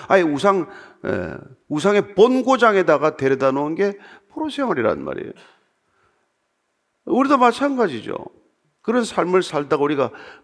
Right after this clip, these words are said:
구원에 이르렀을 때, 우리는 우리 힘으로 이루어진 게 아니라는 측면에서 잠시 감격에 젖지만, 그렇다면 우리가 구원받은 삶은 그러면 감격에 취한 것으로 끝나야 되느냐?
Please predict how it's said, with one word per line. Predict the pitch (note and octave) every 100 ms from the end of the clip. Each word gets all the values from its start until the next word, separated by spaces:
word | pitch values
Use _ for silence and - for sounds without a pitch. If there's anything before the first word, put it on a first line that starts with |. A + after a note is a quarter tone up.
| _
구원에 | - D3+ E3 E3
이르렀을 | D3 D3+ B2 A2+ -
때, | A2 F2 - - _ _ _ _ _ _
우리는 | C#3 G3 G3
우리 | E3 G3
힘으로 | G#3+ - - C#4 C4
이루어진 | G#3 A3 G3 G3+
게 | E3+ C#3+ - - _
아니라는 | - A#2+ D#3+ E3+ E3+
측면에서 | - F3 E3+ D3+ A2+ - -
잠시 | A2+ B2 B2 - -
감격에 | - F#2+ G#2+ A#2+ C3+ D3
젖지만, | D3 D3+ - B2+ A#2 A#2 G2+ E2 - _ _ _ _
그렇다면 | - B3+ C4+ C4
우리가 | G#3+ A3 - -
구원받은 | G3+ B3 B3+ C#4 C4
삶은 | G#3 - D3+ D#3 F#3 D3 F#2 - - _
그러면 | F#3+ G3 C#3 -
감격에 | F2 G#2 A#2 C#3+ D3+ -
취한 | - - F3 F3+
것으로 | F3 D#3 B2 -
끝나야 | E3+ A#3+ D4+ C#4+
되느냐? | C#3+ G#2 E2+ A#1+